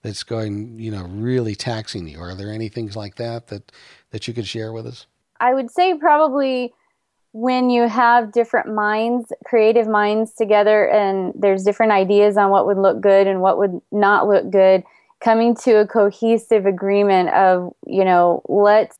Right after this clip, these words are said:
Speaker 2: let's figure this out and still love each other at the end of the day.
Speaker 1: <laughs>
Speaker 2: Um, <laughs> that's, that's pro-, I mean,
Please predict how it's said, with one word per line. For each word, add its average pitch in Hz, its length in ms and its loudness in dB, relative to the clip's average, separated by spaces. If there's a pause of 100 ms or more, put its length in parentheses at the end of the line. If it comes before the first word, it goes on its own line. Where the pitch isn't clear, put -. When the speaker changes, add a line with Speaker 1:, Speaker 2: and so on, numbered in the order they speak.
(200)
Speaker 2:
let's 214 480 2
figure 247 360 -2
this 220 320 0
out 214 400 4
and 202 200 -10
still 208 420 -6
love 196 200 -2
each 214 180 -10
other 208 240 2
at 190 180 -4
the 202 120 -8
end 202 140 -8
of 196 60 -8
the 190 100 -8
day. 190 520 0
Speaker 1:
<laughs> 135 40 -4 (220)
Speaker 2:
Um, 208 560 2 (120)
<laughs> - 40 -8
that's, 233 580 0 (460)
that's 311 220 0
pro-, 392 220 0
I 277 180 -2
mean, 277 300 -6